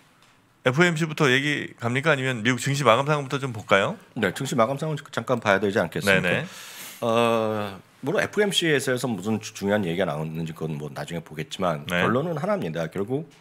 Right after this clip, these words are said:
Speaker 2: 오늘도 다우지수는 사상 최고가를 갔고요.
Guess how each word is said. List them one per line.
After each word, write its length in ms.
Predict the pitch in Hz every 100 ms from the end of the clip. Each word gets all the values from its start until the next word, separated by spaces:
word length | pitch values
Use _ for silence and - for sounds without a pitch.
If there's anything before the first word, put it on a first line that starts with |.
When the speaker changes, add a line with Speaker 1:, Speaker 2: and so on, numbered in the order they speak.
| _ _
Speaker 2:
오늘도 340 | 120 135 123 151
다우지수는 640 | 80 92 98 - 127 175
사상 360 | - 165 165 160
최고가를 380 | 190 160 101
갔고요. 380 | 82 - 127 113